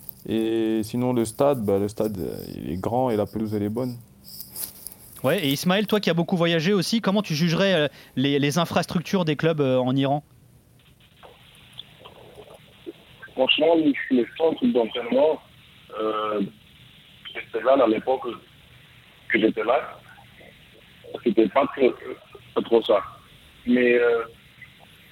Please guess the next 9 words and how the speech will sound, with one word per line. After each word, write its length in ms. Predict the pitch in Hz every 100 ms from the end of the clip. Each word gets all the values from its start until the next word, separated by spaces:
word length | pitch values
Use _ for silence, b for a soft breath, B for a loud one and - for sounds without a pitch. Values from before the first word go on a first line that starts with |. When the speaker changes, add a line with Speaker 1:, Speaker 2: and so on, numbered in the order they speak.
| - - - -
Speaker 3:
je 40 |
comprenais, 540 | - 147 147 170 180 165
euh, 560 | 156 147 139 131 127 - - - - - - - - - - - - -
j'avais 180 | 123 143
un 80 |
problème 320 | 139 143 156 170
à, 1400 | 147 - - - - - - - - - - - -
à 60 | 110
comprendre 480 | 123 117 131 170